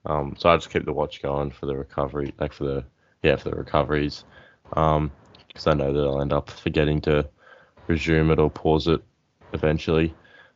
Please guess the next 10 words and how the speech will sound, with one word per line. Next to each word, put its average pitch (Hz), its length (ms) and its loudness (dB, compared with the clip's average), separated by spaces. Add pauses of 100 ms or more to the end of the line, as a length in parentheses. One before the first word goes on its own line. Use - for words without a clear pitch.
Um, 87 320 4 (440)
on 98 140 2
Saturday, 90 600 6 (120)
eleven 85 320 2
hundred 85 260 -2
meters, 85 460 0 (240)
thirty-three 82 540 0
minutes, 80 280 0
thirty-five 82 520 2
seconds. 82 600 0